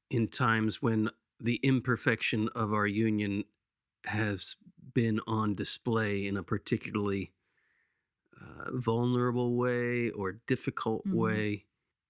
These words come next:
Speaker 1: allowing myself to be loved by you in that place is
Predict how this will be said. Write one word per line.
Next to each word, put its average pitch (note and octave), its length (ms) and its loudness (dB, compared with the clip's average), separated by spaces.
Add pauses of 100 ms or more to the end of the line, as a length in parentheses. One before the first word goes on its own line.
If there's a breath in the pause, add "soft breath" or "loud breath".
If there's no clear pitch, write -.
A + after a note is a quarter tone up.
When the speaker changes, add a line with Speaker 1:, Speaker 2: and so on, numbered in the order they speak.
(160)
Speaker 1:
allowing A#2 760 0
myself G#2+ 760 -2
to G2+ 100 -10
be F#2+ 240 -2
loved G2+ 480 -2
by F#2 160 -4
you F2+ 240 -2
in E2+ 160 -2
that E2+ 260 -6
place - 520 -4
is A2 520 -8